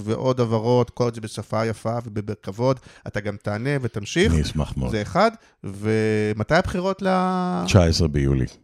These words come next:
Speaker 1: בתשע עשרה ביולי, אז אתה אומר גם תהיה בעצם, אה, ועד חדש, ויכול להיות
Speaker 2: יהיה
Speaker 1: שדברים
Speaker 2: הנהלה
Speaker 1: גם,
Speaker 2: חדשה,
Speaker 1: דם
Speaker 2: ו-
Speaker 1: חדש.
Speaker 2: יו"ר חדש.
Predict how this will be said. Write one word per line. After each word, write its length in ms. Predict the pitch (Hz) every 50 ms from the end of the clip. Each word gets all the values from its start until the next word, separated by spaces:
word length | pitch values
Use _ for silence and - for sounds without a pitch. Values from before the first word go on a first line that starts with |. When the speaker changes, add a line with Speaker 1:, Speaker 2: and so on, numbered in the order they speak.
| _ _
Speaker 1:
בתשע 200 | - - - 127
עשרה 220 | 120 - - 110
ביולי, 200 | 101 110 156 190
אז 60 | 190 175
אתה 100 | - 131
אומר 160 | 120 131 131
גם 140 | 123 123 120
תהיה 800 | - 123 120 123 - 123 113 117 123 123 123 120 117 117 113 107
בעצם, 440 | 107 113 117 117 - - 117 107 107 107
אה, 200 | 104 101 101 101 101
ועד 280 | 98 117 123 127 123
חדש, 500 | - - 107 101 104 123 135 131 123 -
ויכול 220 | 107 104 - - 95
להיות 80 | 82
Speaker 2:
יהיה 120 | 85 80 78
Speaker 1:
שדברים 180 | 85 90 87
Speaker 2:
הנהלה 240 | 87 90 80 76 78
Speaker 1:
גם, 80 | 92 101
Speaker 2:
חדשה, 680 | - - - 127 156 147 - - 147 151 151 156 151 147
Speaker 1:
דם 120 | 123 123 120
Speaker 2:
ו- 40 | -
Speaker 1:
חדש. 300 | - 117 107 110 107 95
Speaker 2:
יו"ר 340 | 80 85 101 120 131 139 -
חדש. 440 | 151 151 147 165 175 185 185 -